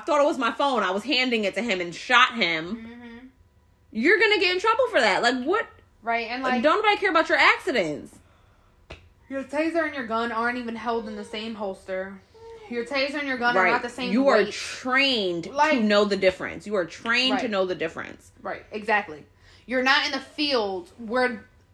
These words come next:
Speaker 2: you're allowed to make a mistake.
Speaker 1: Right.
Speaker 2: And the issue here, which keeps happening with Daunte Wright, with Ma'Khia Bryant, when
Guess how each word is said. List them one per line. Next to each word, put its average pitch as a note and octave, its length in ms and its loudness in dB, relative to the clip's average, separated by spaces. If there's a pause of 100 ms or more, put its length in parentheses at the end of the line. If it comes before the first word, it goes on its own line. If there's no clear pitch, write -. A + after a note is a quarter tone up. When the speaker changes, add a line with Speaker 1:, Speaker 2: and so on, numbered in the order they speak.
(160)
Speaker 2:
you're C4+ 280 6
allowed B3 360 6
to C4 100 -8
make A3 180 -6
a G#3 40 -10
mistake. F3+ 500 -8
Speaker 1:
Right. C#3+ 260 -4
Speaker 2:
And B3+ 120 -2
the B3+ 160 -4
issue E4+ 240 -2
here, B3 400 -2
which G3+ 200 -6
keeps B3+ 220 -10
happening G3+ 400 -2
with F#3+ 160 -10
Daunte G3+ 320 -6
Wright, G3+ 220 -2
with F#3 120 -6
Ma'Khia G3+ 460 -4
Bryant, F#3+ 540 -6 (2000)
when G#3 960 -4